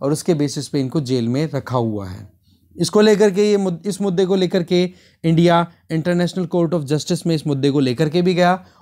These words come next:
और फिर पाकिस्तान को वहाँ पर कुछ गाइडलाइंस मिली। उन्हीं गाइडलाइंस को फॉलो करते हुए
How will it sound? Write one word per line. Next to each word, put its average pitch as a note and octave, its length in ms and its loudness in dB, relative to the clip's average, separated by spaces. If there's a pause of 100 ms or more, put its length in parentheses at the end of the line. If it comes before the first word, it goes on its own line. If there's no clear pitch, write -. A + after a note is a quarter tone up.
(120)
और D3 140 2
फिर F3 200 -2
पाकिस्तान D#3 560 -4
को D3+ 160 -6
वहाँ C3+ 260 -4
पर C#3 260 -4 (340)
कुछ F3+ 220 -4
गाइडलाइंस C#3+ 540 0
मिली। D3 180 0
उन्हीं G3+ 280 4
गाइडलाइंस D#3 520 0
को D#3+ 140 -8
फॉलो D#3+ 300 2
करते D#3+ 280 -2
हुए G#2 240 -8